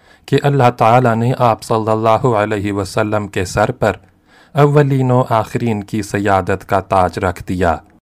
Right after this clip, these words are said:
آپ صلی اللہ علیہ وسلم سے کہا گیا کہ یا ایھا المزمل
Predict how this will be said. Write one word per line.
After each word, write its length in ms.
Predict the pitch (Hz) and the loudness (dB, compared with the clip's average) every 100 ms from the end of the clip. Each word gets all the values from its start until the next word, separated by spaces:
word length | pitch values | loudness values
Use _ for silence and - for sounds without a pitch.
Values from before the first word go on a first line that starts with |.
| _ _ _ _ _ _ _ _ | _ _ _ _ _ _ _ _
آپ 280 | - 110 98 | 0 4 4
صلی 260 | - 110 104 | 2 0 2
اللہ 340 | 104 107 104 135 | 2 4 4 4
علیہ 360 | 107 107 98 98 | 2 2 0 -2
وسلم 500 | 95 - 107 98 95 | -4 -2 0 0 -2
سے 180 | 107 98 | -4 -4
کہا 260 | 101 98 95 | 0 0 0
گیا 180 | 101 104 | 4 4
کہ 260 | 110 104 87 - _ _ _ _ _ _ _ | 4 0 -2 -4 _ _ _ _ _ _ _
یا 240 | 117 123 117 110 110 107 110 | 0 2 4 4 4 4 2
ایھا 380 | 117 - 143 123 | -2 -2 0 2
المزمل 840 | 113 107 101 - 110 107 101 92 | 0 -2 -4 0 0 0 -2 -2